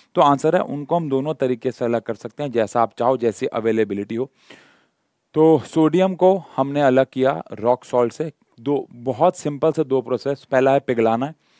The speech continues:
उसके बाद है बिजली पास करना। मतलब <laughs> पढ़ाई के रिस्पेक्ट से बहुत सिंपल,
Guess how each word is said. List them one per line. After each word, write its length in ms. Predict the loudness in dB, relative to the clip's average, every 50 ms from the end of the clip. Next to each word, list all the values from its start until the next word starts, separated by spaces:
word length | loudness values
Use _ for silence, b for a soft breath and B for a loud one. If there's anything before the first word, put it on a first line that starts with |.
| b b b b b b
उसके 240 | -8 -6 0 0 2
बाद 240 | 2 2 2 2 2
है 60 | 0
बिजली 240 | 0 -2 -2 -2 -2
पास 260 | -4 -4 -6 -6 -10
करना। 140 | -12 -8 -4
मतलब 260 | 2 2 0 0 0 -10
<laughs> 300 | -4 -4 -4 -2 2 4
पढ़ाई 300 | 4 6 6 4 2 0
के 300 | 0 0 0 2 2 2
रिस्पेक्ट 420 | 0 -2 -4 -4 -6 -6 -6 -6
से 120 | -8 -8
बहुत 240 | -4 -4 -4 -4 -6
सिंपल, 320 | -8 -12 -8 -6 -6 -6